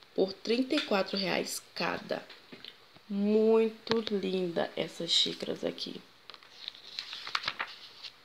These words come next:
Tem uma receitinha de tapioca de banana, chocolate com banana.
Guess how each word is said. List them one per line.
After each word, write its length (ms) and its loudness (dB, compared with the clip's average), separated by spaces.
Tem 120 -2
uma 80 -2
receitinha 560 0
de 120 -2
tapioca 480 2
de 140 0
banana, 760 2
chocolate 840 2
com 160 -2
banana. 560 2